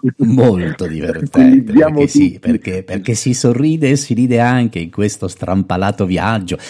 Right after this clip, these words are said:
Speaker 2: Non abbiamo ancora parlato, per esempio, ecco, dove si sorride, ed è anche una cosa incomprensibile, eh, eh, per noi, ma non per il fratello due, no? Quello che sembra scemo.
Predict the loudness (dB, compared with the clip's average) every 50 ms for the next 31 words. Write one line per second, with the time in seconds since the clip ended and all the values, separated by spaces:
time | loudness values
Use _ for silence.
0 | -16 -12 -8 -6 -4 0 2 4 4 4 4 4 4 2 2 2 0 -2 -4 -2
1 | -2 0 0 0 -2 -2 -2 -2 0 2 2 2 0 -2 -4 -4 -6 -10 -8 -4
2 | -2 -2 -2 -2 -4 -2 -2 -2 -2 0 -2 -4 -2 -2 -2 0 -2 -2 -4 -6
3 | -12 -20 -20 -16 -14 -12 -10 -8 -8 -8 -8 -10 -10 -10 -10 -6 -6 -4 -2 -2
4 | -2 -2 -2 -2 -2 -2 -2 -2 -4 -6 -6 -6 -6 -6 -4 -4 -4 -4 -6 -6
5 | -10 -14 -20 -20 -20 -16 -10 -8 -8 -6 -6 -6 -6 -8 -10 -12 -14 -16 -16 -14
6 | -12 -10 -8 -4 0 0 0 0 0 -2 -6 -10 -8 -6 -4 -2 -2 -2 -2 -4
7 | -6 -8 -8 -8 -10 -10 -8 -8 -8 -8 -6 -4 -2 0 0 0 -2 -6 -8 -10
8 | -12 -12 -12 -12 -12 -12 -12 -12 -14 -12 -10 -10 -10 -10 -10 -12 -12 -10 -8 -8
9 | -8 -8